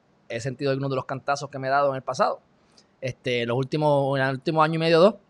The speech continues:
Y uno de ellos es la espalda baja. Eh, yo entiendo que tiene que ver con la trincadera de la mandíbula, como les había dicho. Yo voy a, a hacerme una, una boquilla allí y voy a tener un tratamiento de un año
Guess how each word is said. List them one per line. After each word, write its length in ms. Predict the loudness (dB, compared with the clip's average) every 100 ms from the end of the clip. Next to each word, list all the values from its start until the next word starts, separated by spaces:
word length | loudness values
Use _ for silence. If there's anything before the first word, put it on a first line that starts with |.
| _ _ _ -20 -20 _
Y 120 | -6
uno 140 | 2 4
de 60 |
ellos 160 | 6 6
es 100 | 4
la 80 | 4
espalda 280 | 4 8 10
baja. 340 | 10 8 6
Eh, 120 | 0 -4
yo 80 |
entiendo 260 | -4 -2 0
que 100 | 0
tiene 200 | -2 -4
que 80 | -2
ver 140 | -2 0
con 120 | 2
la 100 | 2
trincadera 540 | 0 0 2 4 4
de 100 | 6
la 160 | 6 4
mandíbula, 500 | 2 -10 -10 -4 -4
como 160 | -4 -10
les 100 | -6
había 140 | -4
dicho. 260 | -4 -4 -2
Yo 180 | 0
voy 160 | 0 2
a, 360 | 4 4 4 0
a 120 | -4
hacerme 240 | -8 -12
una, 240 | -6 -6 -6
una 140 | -6 -6
boquilla 400 | -6 -4 0 0
allí 260 | 0 -2
y 20 |
voy 100 | -2
a 40 | -2
tener 140 | -6
un 60 | -10
tratamiento 380 | -12 -12 -6 -4
de 60 |
un 100 | -2
año 240 | -6 -8